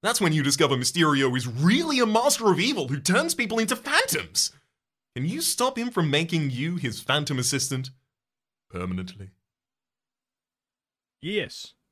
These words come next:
Speaker 2: I would imagine one of the
Speaker 1: This
Speaker 2: paths, yes.
Speaker 1: <laughs> I'm certain at least one of the paths I am capable of doing that. There's also probably a path where I become the evil Mysterio,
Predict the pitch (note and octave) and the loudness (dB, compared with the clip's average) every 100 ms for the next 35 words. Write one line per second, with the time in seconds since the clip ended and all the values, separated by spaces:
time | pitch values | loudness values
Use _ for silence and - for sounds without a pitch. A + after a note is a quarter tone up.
0 | _ _ _ _ - D3+ D#3 D#3+ F#3+ G#3 | _ _ _ _ -8 0 0 2 2 0
1 | G#3 F#3 F3+ E3+ C#3 F3 E3+ - - - | -2 -2 0 0 4 6 6 4 -4 -6
2 | D3+ A#2+ F#2 - - _ _ _ _ _ | -4 -4 -6 -12 -14 _ _ _ _ _
3 | _ _ _ _ _ _ _ E3+ - - | _ _ _ _ _ _ _ 2 4 2
4 | F3 G#3 A#3 - - - G3 F3+ G#3+ D4+ | 2 2 2 0 -6 -2 0 4 4 4
5 | E4 D#4 F3+ F#3 G#3+ D#4+ G4+ - G#3 F3+ | 0 0 0 0 -2 -2 -2 -2 -4 -2
6 | F#3+ G3 D3+ C#3+ C#3 G#2+ G2 A2 D#3+ C#3+ | 2 2 2 0 0 -4 -6 -6 -4 -2
7 | C3 B2+ C#3+ C#3 C3 B2+ A#2+ B2+ A#2 A2 | -2 0 -2 -2 -2 -2 -2 -2 -2 -2
8 | B2+ - F#3 G#3 E4+ D#4+ G#3 A3+ F#3+ F3+ | -4 2 2 4 2 2 2 0 2 2
9 | D#3+ E3+ D3+ C#3+ C3+ B2+ B2+ B2+ - B2+ | 2 2 0 0 2 2 2 -2 -6 -4
10 | B2+ C#3 C3 C#3 C3 B2+ B2 A#2+ C3 B2 | -2 -2 -2 -4 -4 -4 -4 -4 -2 -2
11 | B2 A#2 A2 G#2+ | -2 -2 -2 -4